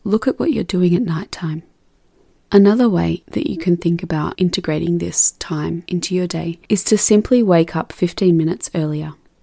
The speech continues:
and go to bed fifteen minutes later. Again, this is only if you want to keep your current routine intact. The sacrifice is sleep, or perhaps an activity that you do for the sake of it. You'll know those things when you,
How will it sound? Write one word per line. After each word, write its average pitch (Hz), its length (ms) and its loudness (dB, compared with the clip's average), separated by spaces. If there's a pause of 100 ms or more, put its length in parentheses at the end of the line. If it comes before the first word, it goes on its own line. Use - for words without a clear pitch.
(120)
and 185 200 4
go 170 200 2
to 175 160 -10
bed 156 320 -6
fifteen 147 380 -6
minutes - 460 -8
later. 151 340 -6 (420)
Again, 147 380 -2 (320)
this 190 180 -2
is 208 120 -2
only 190 400 6
if - 160 -8
you 175 80 2
want 165 180 0
to - 100 -8
keep - 280 -6
your 165 80 -4
current 170 360 -2
routine 165 540 -2
intact. - 640 -10 (280)
The - 60 -20
sacrifice 185 760 -2
is 180 180 -2
sleep, 160 420 -4 (240)
or 220 160 0
perhaps 226 480 -4
an 269 80 6
activity 185 720 -2
that 185 140 -4
you 180 180 -2
do 185 300 -2
for - 140 -10
the 170 120 -6
sake 160 340 -6
of 165 120 -8
it. 160 220 -8 (540)
You'll 214 160 4
know 208 260 4
those 226 300 0
things 156 520 -2 (120)
when 165 220 4
you, 160 280 0